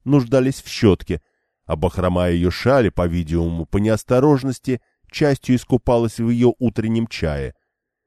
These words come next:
Но она могла уловить мельчайшую щёлочку в логическом построении аргументов. Она вполне могла быть здесь одна, поскольку попросту не верила — что ей требуется какая-либо поддержка со стороны других восседающих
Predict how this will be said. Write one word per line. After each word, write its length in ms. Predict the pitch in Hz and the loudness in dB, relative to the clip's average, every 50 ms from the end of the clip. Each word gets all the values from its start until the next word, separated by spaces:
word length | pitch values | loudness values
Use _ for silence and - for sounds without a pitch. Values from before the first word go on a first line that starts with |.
| _ _ _ | _ _ _
Но 200 | - 80 82 80 | -6 -2 -2 0
она 240 | 80 76 80 85 85 | 0 0 -2 -2 -2
могла 380 | 85 85 85 82 78 90 90 87 | -2 -2 -4 -2 -2 -2 0 2
уловить 440 | 87 90 92 92 92 98 95 - - | 2 2 2 2 2 0 0 -2 0
мельчайшую 720 | 101 101 101 - - - 117 113 110 104 - - 120 120 | 0 0 0 0 2 2 4 4 4 2 2 2 2 2
щёлочку 640 | 110 - - - 151 151 135 117 107 - - - 104 | 0 -2 -2 2 4 6 6 6 4 2 0 -2 0
в 60 | 95 | 2
логическом 640 | 98 107 110 110 101 120 113 - 104 - - 107 95 | 2 2 2 2 0 -2 -4 -4 -6 -8 -6 -6 -6
построении 760 | - 104 98 - - 104 107 107 107 107 104 104 101 101 101 - | -4 -6 -6 -6 -4 -2 -2 0 0 0 0 0 0 0 -2 -2
аргументов. 760 | - 104 98 95 101 110 107 101 87 76 69 65 - - - _ _ _ _ _ _ _ _ _ _ _ _ _ _ _ _ | -4 -4 -2 0 2 2 2 2 0 -2 -4 -6 -10 -14 -16 _ _ _ _ _ _ _ _ _ _ _ _ _ _ _ _
Она 240 | - 120 143 180 196 | -2 -2 0 2 2
вполне 480 | 165 - - 190 196 208 214 202 165 117 | 0 2 2 2 2 2 2 2 2 4
могла 340 | 98 104 104 104 107 104 98 | 4 4 2 2 2 2 2
быть 160 | 92 110 101 | 2 0 -2
здесь 280 | 98 98 117 110 - | 0 0 0 0 0
одна, 420 | 165 175 165 160 143 104 85 69 - _ _ _ _ _ _ _ _ _ | 0 -2 -2 0 0 0 0 -2 -6 _ _ _ _ _ _ _ _ _
поскольку 500 | - 98 95 - - 104 98 - - 101 | -2 -2 -2 0 0 0 0 0 0 -4
попросту 460 | - - 143 123 - 131 - - 143 | 0 0 0 0 0 -2 -2 0 2
не 160 | 143 151 151 | 2 4 4
верила — 480 | 143 151 208 220 190 117 85 78 73 - _ _ _ _ _ _ | 4 2 0 0 0 0 0 -2 -4 -8 _ _ _ _ _ _
что 240 | - - - - 110 | -16 -10 -2 0 2
ей 200 | 104 95 104 98 | 2 4 2 0
требуется 600 | - - 113 113 123 127 113 120 120 - - 113 | 0 0 0 0 2 2 4 4 4 4 2 0
какая-либо 600 | - 123 110 - - 113 107 104 104 107 101 107 101 | 0 -2 -2 0 0 0 2 2 2 0 0 0 -2
поддержка 680 | - - 127 131 123 135 185 185 143 - - - 90 | 0 0 -2 -2 -2 -2 0 0 0 0 -2 -6 -8
со 140 | - - 87 | -6 -8 -8
стороны 400 | - - - 92 95 98 98 95 | -8 -4 -4 -2 -2 0 -2 -2
других 520 | 92 87 127 160 185 170 185 151 - - | 0 0 0 0 0 -2 -2 -4 -4 -6
восседающих 960 | 85 85 85 - - - 92 85 95 113 123 131 127 120 - - 127 117 _ | -6 -8 -8 -8 -8 -10 -6 -2 0 0 2 2 0 -2 -4 -6 -8 -8 _